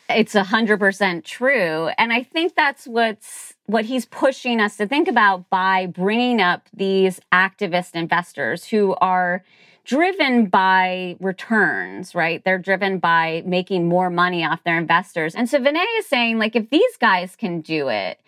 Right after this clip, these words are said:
and if they're willing to put the energy and time into it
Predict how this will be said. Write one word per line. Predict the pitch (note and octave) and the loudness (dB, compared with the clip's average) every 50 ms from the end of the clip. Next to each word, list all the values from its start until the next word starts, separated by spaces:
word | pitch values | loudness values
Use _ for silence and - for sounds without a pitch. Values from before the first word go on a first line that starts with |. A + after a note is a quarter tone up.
| _ _ - | _ _ -2
and | F#3+ G#3+ | 0 2
if | A3+ G3 F#3 | 2 4 4
they're | A3+ C#4 D#4+ F4 E4+ | 4 4 4 2 0
willing | D#4 C4+ A3+ G3+ F#3+ F#3 | 0 0 0 -2 -4 -4
to | F3 F3+ | -6 -6
put | - G#3 F3 - - | -6 -6 -6 -6 -4
the | E3+ - - | -6 -4 -2
energy | E3 D#3+ E3 E3 D#3 D#3 E3 - E3+ D#3 | 0 0 0 0 -2 -2 -4 -2 -2 -2
and | D3 D#3 D#3+ | -2 -2 -4
time | - - F#3 E3+ E3+ E3 D#3 D#3 | -4 -4 0 0 2 2 2 0
into | D3+ C#3+ D3+ D3 - E3+ D#3 D3 | -2 -2 -4 -4 -4 -2 0 0
it | C#3+ C#3 A#2+ - | 2 0 -2 -4